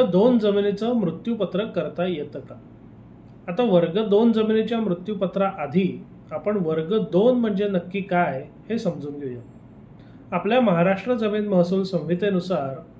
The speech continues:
जमिनींची धारणा ही तीन प्रकारामध्ये त्याचं वर्गीकरण केलेलं आहे. वर्ग एक म्हणजे फ्री होल्ड, म्हणजे ज्याच्यावर कोणतंही नियंत्रण नसतं.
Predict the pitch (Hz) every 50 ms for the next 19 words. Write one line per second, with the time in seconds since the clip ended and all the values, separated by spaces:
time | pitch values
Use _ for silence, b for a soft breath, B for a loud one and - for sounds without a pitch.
0 | 170 151 139 156 151 160 185 208 226 220 220 208 - 226 233 226 185 139 120 147
1 | 156 170 190 202 202 170 139 147 160 165 - 170 196 190 - - - 185 208 240
2 | 240 226 202 175 - - 175 175 180 180 180 175 170 185 196 190 175 - 220 208
3 | 175 151 139 139 160 180 165 165 156 160 175 175 160 139 139 143 135 131 117 110
4 | 110 113 - - - - - - - B B B B B B B B - 165 165
5 | 170 185 185 214 240 233 - 208 214 226 190 160 156 165 - - - - - -
6 | - - - - - - - 170 170 175 202 240 233 - - - 190 214 254 247
7 | 185 175 170 147 131 120 117 - - - - - - - - - - - - -
8 | 165 160 190 214 202 180 170 156 - - 190 190 190 202 220 247 - - 175 160
9 | 156 156 - - 185 185 190 240 233 180 147 156 160 170 180 175 185 185 180 170
10 | 147 143 127 - - - -